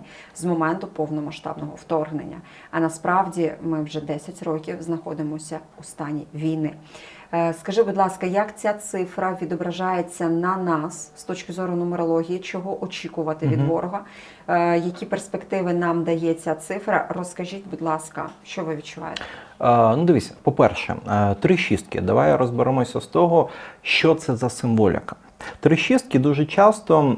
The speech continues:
Speaker 2: е, містифікують, не за, е, ну, так, що дуже сильно містифікує. Тобто три шістки насправді це не про, е, магію, не про диявольську енергію, це насправді про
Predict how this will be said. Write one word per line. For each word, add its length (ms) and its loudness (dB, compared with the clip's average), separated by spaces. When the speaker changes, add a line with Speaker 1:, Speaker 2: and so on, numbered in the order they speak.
Speaker 2:
е, 480 6
містифікують, 960 2
не 140 2
за, 200 4
е, 40 2
ну, 580 0
так, 320 8
що 280 2
дуже 420 10
сильно 300 4
містифікує. 580 0
Тобто 380 4
три 140 4
шістки 400 -2
насправді 540 2
це 240 2
не 240 4
про, 500 8
е, 60 4
магію, 580 6
не 200 6
про 320 6
диявольську 880 2
енергію, 460 2
це 160 -2
насправді 560 0
про 360 8